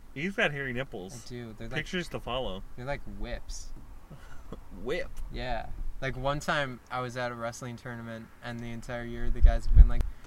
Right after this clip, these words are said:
Speaker 2: "Shave your
Speaker 1: Ooh,
Speaker 2: nipple
Speaker 1: he
Speaker 2: hair."
Speaker 1: just said his first name.
Speaker 2: Oh, God
Speaker 1: He'll
Speaker 2: darn it.
Speaker 1: censor it.
Speaker 2: And they were like, "Egg, show us your nip-," like, not "show us your nipple hair." They're like,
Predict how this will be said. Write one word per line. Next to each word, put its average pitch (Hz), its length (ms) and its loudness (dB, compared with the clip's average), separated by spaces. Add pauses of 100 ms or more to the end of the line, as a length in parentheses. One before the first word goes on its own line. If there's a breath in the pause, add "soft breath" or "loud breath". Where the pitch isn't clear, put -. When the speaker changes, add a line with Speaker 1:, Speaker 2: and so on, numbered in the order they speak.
(300 loud breath)
Speaker 2:
"Shave - 640 8
your 240 80 8
Speaker 1:
Ooh, 165 200 4
Speaker 2:
nipple 123 360 -2
Speaker 1:
he 120 100 -4
Speaker 2:
hair." 120 80 -4
Speaker 1:
just - 140 0
said 123 140 2
his 113 120 -4
first 117 260 -4
name. 160 380 -4
Speaker 2:
Oh, 170 220 0 (140)
God 156 200 -8 (280)
Speaker 1:
He'll 151 100 0
Speaker 2:
darn 131 120 0
it. 131 40 -6
Speaker 1:
censor 104 380 -6
it. 113 140 -8 (720 loud breath)
Speaker 2:
And - 140 10
they 151 60 6
were 151 140 4
like, 143 300 0 (480)
"Egg, 240 280 2 (360)
show - 380 0
us - 180 2
your 180 120 6
nip-," 120 340 0 (460)
like, 127 260 -4
not 127 220 6
"show - 140 12
us - 120 8
your 113 80 6
nipple 113 380 4
hair." 113 200 6
They're 117 180 -2
like, 120 140 8